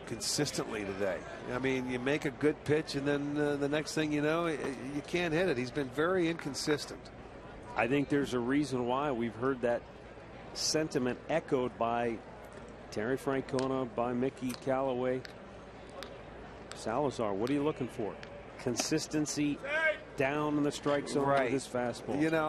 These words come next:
Speaker 1: I don't know whether it's mechanically or, or what, but, um, it's just, it's just not there.
Speaker 2: I almost wonder if sometimes is it as difficult as it,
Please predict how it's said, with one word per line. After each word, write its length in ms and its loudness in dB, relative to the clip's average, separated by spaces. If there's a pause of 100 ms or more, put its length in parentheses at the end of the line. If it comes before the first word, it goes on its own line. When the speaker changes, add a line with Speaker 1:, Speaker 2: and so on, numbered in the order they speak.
Speaker 1:
I 140 4
don't 180 2
know 140 2
whether 340 4
it's 160 -6
mechanically 840 0
or, 260 0
or 120 4
what, 400 2
but, 140 -2 (140)
um, 220 0 (440)
it's 220 -4
just, 240 0
it's 240 -4
just 220 -2
not 260 0
there. 260 2 (1120)
Speaker 2:
I 140 -6
almost 280 2
wonder 320 4
if 80 0
sometimes 640 0
is 200 4
it 120 2 (1400)
as 160 2
difficult 560 4
as 220 2
it, 100 0